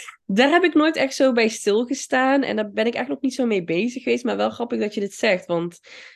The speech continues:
dat geeft voor mij misschien ook weer even een, een dingetje van, "Hey, misschien kan ik hier ook eens rekening mee houden." Misschien ben ik ook wel heel erg gendergeneigd of gendergericht als ik het heb over vrouwen. Maar ik denk, ik denk uiteindelijk, weet je, vrouwen,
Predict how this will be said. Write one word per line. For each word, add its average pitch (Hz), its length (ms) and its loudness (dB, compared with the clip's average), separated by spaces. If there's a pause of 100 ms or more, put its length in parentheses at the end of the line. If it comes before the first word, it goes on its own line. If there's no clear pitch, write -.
(140)
dat 190 200 0
geeft 220 160 2
voor 208 100 0
mij 202 240 4
misschien 196 320 0
ook 175 80 0
weer 175 180 0
even 180 260 -2
een, 180 260 -2
een 202 140 -4
dingetje 190 320 -2
van, 208 120 -4
"Hey, 202 220 0
misschien 190 280 -2
kan 202 140 0
ik 196 80 -4
hier 196 160 -2
ook 214 140 2
eens 220 140 -10
rekening 185 420 -2
mee 165 100 0
houden." 175 440 0 (320)
Misschien - 240 -2
ben 185 140 2
ik 190 160 -4
ook 196 160 -4
wel 226 80 2
heel 202 160 6
erg 190 300 0
gendergeneigd 180 880 0
of 175 160 -12
gendergericht 185 800 0
als 185 140 -6
ik 185 100 -8
het 180 140 -6
heb 180 140 4
over 175 200 -2
vrouwen. 165 360 0
Maar 160 300 -4 (1000)
ik 214 160 0
denk, 262 300 2 (180)
ik 220 180 2
denk 262 200 4
uiteindelijk, 233 440 4
weet 233 160 4
je, 240 80 -2
vrouwen, 220 680 2